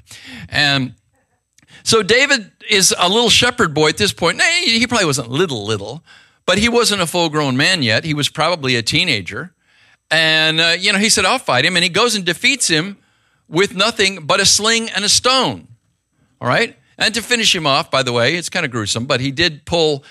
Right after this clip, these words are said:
uh, Goliath's giant sword out and cut his head off. <laughs> It's kind of, uh, it's funny in a morbid sort of way, I suppose. But, um,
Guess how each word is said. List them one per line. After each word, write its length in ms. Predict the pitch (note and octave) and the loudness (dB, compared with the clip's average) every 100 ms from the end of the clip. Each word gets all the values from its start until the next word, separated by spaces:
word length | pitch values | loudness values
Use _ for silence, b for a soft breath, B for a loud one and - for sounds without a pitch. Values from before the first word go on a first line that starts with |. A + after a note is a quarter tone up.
| B | B
uh, 200 | - C#3 | -2 -2
Goliath's 540 | A#2 C#3+ D3+ D3 C3 C3 | 0 2 2 2 2 -2
giant 400 | A2 D3+ C#3+ - | 0 0 0 -2
sword 320 | - D#3 C3 | -4 -2 0
out 200 | A2 B2+ | 0 -2
and 80 | A#2 | -4
cut 160 | C3 | -2
his 120 | A2 B2 | -2 0
head 160 | C#3+ | 0
off. 320 | G2 F#2+ C3 - - | -2 -6 -10 -16 -20
<laughs> 160 | G#3 C#3+ | -16 0
It's 380 | C3+ G3 F#3+ | 2 2 0
kind 320 | - - C3+ E3 | -2 -2 -2 0
of, 160 | D3 | -2
uh, 520 | - C4+ A#3+ - - - | -4 -4 -4 -6 -6 -6
it's 240 | - C3 | -6 -6
funny 360 | - C#3+ D3+ D3 | -6 -4 0 0
in 100 | B2 | 0
a 60 | G2+ | -2
morbid 420 | F#2+ A2+ C3 D#3 | -4 -4 -2 -2
sort 200 | F#3+ G3 | -2 -4
of 120 | G3 | -4
way, 140 | A3 | -2
I 60 | G#3+ | 0
suppose. 520 | G#3+ G3 A3 A3 G#3+ B B B B2 | -2 -2 -2 -2 -4 B B B -6
But, 380 | - D3+ D3+ - | 0 0 0 0
um, 320 | D3 B2 A#2 | 2 2 -2